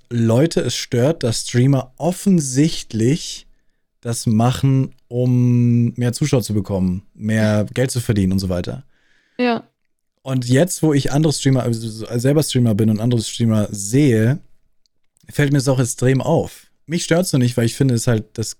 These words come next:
Speaker 1: gehört halt dazu. Wir machen Sachen, aber kommen wir gleich zum Thema, was wir auch aufgeschrieben haben.
Speaker 2: Mhm.
Speaker 1: Aber, ähm,
Speaker 2: <laughs>
Speaker 1: ein Beispiel ist zum Beispiel Hop, äh, The Happy Hop, ein riesiger Streamer, der Dark Souls Hitless Runs macht.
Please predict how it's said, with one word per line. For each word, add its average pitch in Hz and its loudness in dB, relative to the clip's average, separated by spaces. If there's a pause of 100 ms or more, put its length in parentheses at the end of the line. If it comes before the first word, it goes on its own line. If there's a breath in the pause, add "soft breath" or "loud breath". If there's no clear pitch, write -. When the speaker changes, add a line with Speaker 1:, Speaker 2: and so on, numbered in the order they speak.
(120)
Speaker 1:
gehört 131 -4
halt 110 -4
dazu. 107 -2
Wir 107 0 (160)
machen 120 -4
Sachen, 101 -2 (800 soft breath)
aber 101 -10
kommen 117 -2
wir 104 0
gleich 104 0
zum 104 0
Thema, 117 2
was 98 -2
wir 95 -4
auch - -10
aufgeschrieben 117 -2
haben. 104 2
Speaker 2:
Mhm. 214 0
Speaker 1:
Aber, 202 2
ähm, 226 -2
Speaker 2:
<laughs> 247 0
Speaker 1:
ein 135 2
Beispiel 143 2
ist 127 0
zum 131 0
Beispiel 120 0
Hop, - -4
äh, 117 -2
The 113 2
Happy 120 2
Hop, 120 0
ein 107 2
riesiger 113 0
Streamer, 110 0
der 98 -2 (160)
Dark 101 -6
Souls 101 -4
Hitless 104 -4
Runs 98 -2
macht. 107 -4